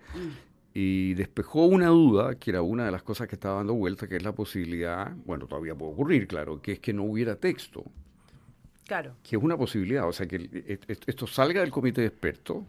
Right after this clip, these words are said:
Speaker 2: con una propuesta y que esa propuesta simplemente no se apruebe, pero tampoco haya una, una alternativa dentro del Consejo, y en ese caso no habría plebiscito, porque
Speaker 1: Pero
Speaker 2: no
Speaker 1: muy
Speaker 2: se aprobó
Speaker 1: difícil
Speaker 2: ningún
Speaker 1: eso.
Speaker 2: texto.
Speaker 1: Pero es raro, ¿no?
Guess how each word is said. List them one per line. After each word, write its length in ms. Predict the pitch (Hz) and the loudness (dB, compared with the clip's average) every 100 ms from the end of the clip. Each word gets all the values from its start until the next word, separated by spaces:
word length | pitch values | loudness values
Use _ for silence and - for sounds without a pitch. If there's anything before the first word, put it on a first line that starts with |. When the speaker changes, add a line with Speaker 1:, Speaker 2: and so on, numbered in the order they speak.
| - | -6
Speaker 2:
con 160 | 98 | -4
una 180 | 98 110 | -4 -4
propuesta 520 | 170 135 90 - 156 | -4 -2 -2 -2 -6
y 120 | - 98 | -4 -2
que 100 | 120 | -2
esa 160 | 165 | -2
propuesta 540 | 156 120 120 - 170 165 | -2 0 0 -2 -4 -4
simplemente 420 | - - 123 131 | -6 -4 -2 0
no 100 | 135 | -2
se 120 | 131 | -2
apruebe, 600 | 127 147 143 107 110 214 - - - - | -2 4 6 6 4 0 -8 -20 -18 -2
pero 180 | 120 | 2
tampoco 380 | 117 123 160 147 | 2 2 0 2
haya 160 | 139 143 | 2 2
una, 100 | 123 117 | 2 0
una 180 | 117 104 | -2 -4
alternativa 680 | 104 110 95 92 160 147 110 | -2 -4 -4 -4 2 2 4
dentro 420 | 101 139 135 117 | 4 4 4 0
del 120 | 98 | -2
Consejo, 680 | 92 87 - 82 71 - 240 - _ - - - | -2 -4 -2 -2 -4 -6 -6 -8 _ -20 -20 -10
y 60 | - | -2
en 80 | 139 | 0
ese 140 | 143 | 2
caso 200 | 165 151 | 0 2
no 120 | 170 | 4
habría 320 | 143 143 185 101 | 6 8 6 6
plebiscito, 640 | 92 78 71 - - - _ _ _ _ _ _ _ - - - | 4 0 -4 -8 -10 -16 _ _ _ _ _ _ _ -20 -20 -10
porque 140 | - | -4
Speaker 1:
Pero 60 | 92 | 0
Speaker 2:
no 60 | 135 | 2
Speaker 1:
muy 60 | |
Speaker 2:
se 60 | 143 | 4
aprobó 220 | 131 123 151 | 4 6 6
Speaker 1:
difícil 120 | 120 | 6
Speaker 2:
ningún 160 | 95 80 | 2 -4
Speaker 1:
eso. 160 | 67 - | -8 -14
Speaker 2:
texto. 220 | - - - _ _ _ - | -16 -20 -20 _ _ _ -14
Speaker 1:
Pero 180 | 190 | -12
es 60 | 180 | -10
raro, 360 | 170 151 143 135 | -12 -14 -14 -16
¿no? 140 | 156 | -16